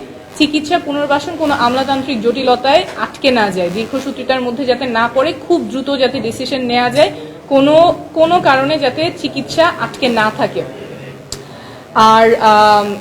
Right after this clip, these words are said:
আমাদের এই যে এই ঘটনাটা হয়েছে, এটা যাতে সুষ্ঠু এবং নিরপেক্ষ তদন্ত হয়, সেটা প্র-, সেটার জন্য আমাদের সরকারের প্রতি আহ্বান থাকবে। আর, আহ, আমরা দেখেছি গতকাল থেকেই যে অনেকে স্বতঃস্ফূর্তভাবে সহায়তার জন্য এগিয়ে এসেছেন, চিকিৎসক,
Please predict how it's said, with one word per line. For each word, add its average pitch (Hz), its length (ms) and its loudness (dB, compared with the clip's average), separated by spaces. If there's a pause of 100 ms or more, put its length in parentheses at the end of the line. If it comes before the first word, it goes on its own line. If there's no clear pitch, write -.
আমাদের 240 640 6 (340)
এই 254 160 2
যে 269 140 -2
এই 269 80 -2
ঘটনাটা 262 400 -4
হয়েছে, 277 280 2
এটা 254 280 0
যাতে 240 240 -2
সুষ্ঠু 262 340 -8
এবং 254 160 -4
নিরপেক্ষ 247 480 -4
তদন্ত 254 400 0
হয়, 262 320 2 (420)
সেটা 247 440 2 (200)
প্র-, 233 200 0
সেটার 254 300 0
জন্য 254 160 -2
আমাদের 240 240 0
সরকারের 240 280 0
প্রতি 254 200 -4
আহ্বান 233 340 -2
থাকবে। 247 380 -2 (380)
আর, 202 320 0
আহ, 202 340 0
আমরা 233 160 -2
দেখেছি 247 340 -2
গতকাল 262 340 0
থেকেই 285 320 -6
যে 247 200 -2
অনেকে 254 400 -2
স্বতঃস্ফূর্তভাবে 262 760 -6
সহায়তার 240 380 -4
জন্য 247 140 -4
এগিয়ে 233 280 -2
এসেছেন, 226 380 -6
চিকিৎসক, 220 540 -2